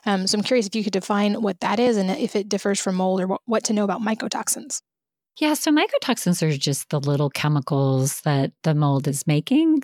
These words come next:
Speaker 2: that are toxin-, toxic for, for us or, or animals. You know, every type of organism is making byproducts in their physiological process of surviving. And so it's just things that they make as part of their survival.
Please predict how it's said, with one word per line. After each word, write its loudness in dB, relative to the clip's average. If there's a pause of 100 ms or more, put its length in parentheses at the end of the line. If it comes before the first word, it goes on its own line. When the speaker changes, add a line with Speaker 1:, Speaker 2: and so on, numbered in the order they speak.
Speaker 2:
that 2
are -2
toxin-, -2 (100)
toxic -2
for, -2 (380)
for -2
us 0
or, 0
or 0
animals. 0 (760)
You -2
know, 0
every 0
type -4
of -4
organism 0
is -2
making 0
byproducts -2
in 2
their 0 (160)
physiological -2
process -4
of -4
surviving. -4 (280)
And -6
so -2
it's -2
just -4
things 0
that -4
they 0
make 0
as -4
part -2
of -4
their 0
survival. 0